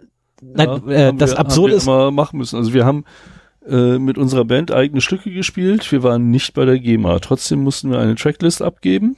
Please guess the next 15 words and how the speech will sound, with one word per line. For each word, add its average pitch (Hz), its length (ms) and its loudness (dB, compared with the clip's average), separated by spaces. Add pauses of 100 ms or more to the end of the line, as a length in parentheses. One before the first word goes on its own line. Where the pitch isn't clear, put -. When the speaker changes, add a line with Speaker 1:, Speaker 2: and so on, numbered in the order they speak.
(600)
Speaker 1:
Genau, 107 340 0
das 123 160 0
ist 151 160 -4
das, 151 140 0
was 139 100 4
ich 117 40 -4
meinte. 117 220 0
Also 110 180 0
du 113 140 -4
musst 160 260 0
quasi 139 420 0 (460)
sagen, 180 680 -2
wenn 139 240 -2
du 151 260 -2 (380)
von 117 380 -4